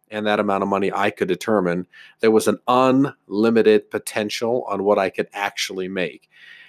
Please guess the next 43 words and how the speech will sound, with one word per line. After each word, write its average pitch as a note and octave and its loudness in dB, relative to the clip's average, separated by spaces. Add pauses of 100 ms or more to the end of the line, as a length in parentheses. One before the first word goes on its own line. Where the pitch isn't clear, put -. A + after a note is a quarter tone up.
(120)
And - 0
so C3 4
that G3 2
at F#3+ -2
the B2 -4
time C3 -2
just G#2+ 0
seemed B2+ 0
like G2+ 0
what G#2 0
I G2+ 0
was G2+ 0
trying F#2+ -2
to G2 -4
do. G2+ 2
It - -8
seemed B2 -2
like G2 0
that's A2 -2
exactly G2 -4
what F#2+ -2
I F#2 2
wanted F#2 2
to F#2+ -2
do, E2 -6
was F#2 -2
to F#2 -4
have A2 -2
something G#2 -2 (380)
that G#2 0
could F#2+ 0
double A#2+ 2
my A#2 2
account, G2+ 0
could G2+ -2
make G#2 2
more G#2+ 4
than A2+ -2
enough G2 -2
money. G2+ -2
I B2 -6
mean, D3+ 0
obviously, B2 2